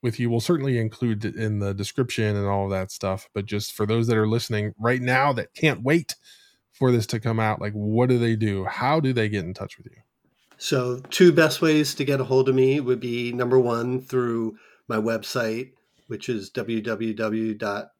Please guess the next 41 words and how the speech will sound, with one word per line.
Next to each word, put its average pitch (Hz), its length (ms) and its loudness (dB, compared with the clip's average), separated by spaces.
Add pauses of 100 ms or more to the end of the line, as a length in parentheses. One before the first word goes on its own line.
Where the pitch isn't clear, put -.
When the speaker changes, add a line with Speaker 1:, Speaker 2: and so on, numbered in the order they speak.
(140)
Speaker 2:
practical 113 760 -4
dash 107 500 -6
agility 107 840 -4 (380)
dot - 300 -8
com. 147 460 0 (640)
Uh, 104 380 -10 (100)
and 107 460 -2
there 110 180 2
you 107 120 -4
can 110 120 -2
schedule 104 380 -4
time 127 600 2
to 104 400 -2 (520)
meet, 147 260 6
send 120 200 0
me 113 100 2
messages, 135 520 2
things 113 280 -2
like 98 160 -10
that. 139 420 -2 (420)
And, 131 500 6
and 127 180 6
the 127 80 6
other 135 160 6
great 135 240 4
way 131 200 2
to 123 280 -2
reach 123 260 -4
out 120 180 -6
to 135 60 -4
me 131 120 2
is 127 120 0
on 123 160 -4
LinkedIn. 131 520 0 (320)
I'm 110 240 -10
pretty 117 240 -2
active 113 360 -4
on 117 200 -4
there 113 360 -4
and 117 460 -4
love, 110 420 -6